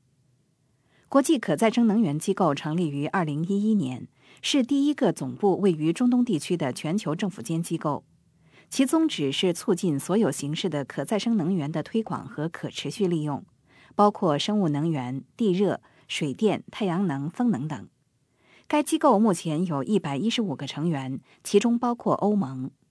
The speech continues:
报告的作者米歇尔·泰勒指出，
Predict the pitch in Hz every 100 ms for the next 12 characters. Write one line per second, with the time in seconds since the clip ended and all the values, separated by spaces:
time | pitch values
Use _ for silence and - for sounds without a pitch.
0 | _ _ _ _ _ _ _ _ _ _
1 | _ _ - 330 302 254 220 294 208 156
2 | 147 170 147 - 214 143 - 214 180 -
3 | - - 147 147